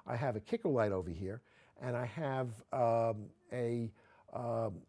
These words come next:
a limited, I didn't want the flare over here, so I, I, I snooted, I,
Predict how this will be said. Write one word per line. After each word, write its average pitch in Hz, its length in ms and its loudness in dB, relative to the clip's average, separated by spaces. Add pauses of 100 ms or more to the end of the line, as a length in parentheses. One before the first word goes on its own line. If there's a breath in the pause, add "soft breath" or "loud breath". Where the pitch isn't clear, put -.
(160)
a 113 60 2
limited, 139 720 6 (260)
I 131 120 2
didn't 151 220 2
want 139 220 4 (220)
the 113 80 0
flare 147 420 6
over 95 180 2
here, 90 220 -6
so 113 200 -6
I, 110 120 0 (280)
I, 113 160 -4 (320 loud breath)
I 117 280 2 (280)
snooted, 156 600 6
I, 123 220 6